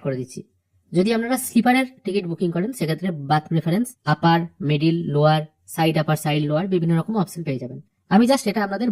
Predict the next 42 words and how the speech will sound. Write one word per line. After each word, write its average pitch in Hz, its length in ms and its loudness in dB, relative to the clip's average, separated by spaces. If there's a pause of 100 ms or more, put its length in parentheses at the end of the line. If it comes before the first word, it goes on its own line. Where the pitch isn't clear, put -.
বুকিং 196 220 0 (100)
প্রসেসটা 175 400 0
দেখানোর 175 280 0
জন্য 185 200 2
দেখাচ্ছি, 175 280 -4 (380)
যাতে 202 240 2
আপনাদের 240 320 2
হয়রানি 170 360 4
করে 196 180 0
ছোটাছুটি 160 420 -2
করতে 156 220 -2
না 156 80 -2
হয়, 214 180 0
বাড়িতে 143 260 -2
বসেই 170 220 -4
কাজটি 160 260 0
করতে 151 220 2
পারেন। 127 140 -8 (680)
এটা 180 220 4
মোটামুটি 214 360 2
এটা 202 160 2
সিলেক্ট 190 240 2
হয়ে 202 140 2
গেল। 196 100 -2 (960)
আরও 165 240 6
প্যাসেঞ্জারের 214 460 6
নাম 208 120 6
অ্যাড 190 180 2
করতে 190 200 -4
চাইলে 196 200 2 (100)
অ্যাড 160 200 0
নিউ 185 180 0
অপশনে 190 280 2
ক্লিক 160 200 0
করে 185 100 0 (100)
আপনারা 160 200 -2 (100)
অ্যাড 139 220 -2
করতে 143 240 -2
পারবেন। 127 220 -6 (460)
মনে 170 240 6
রাখবেন 196 260 2 (220)
একটা - 160 -2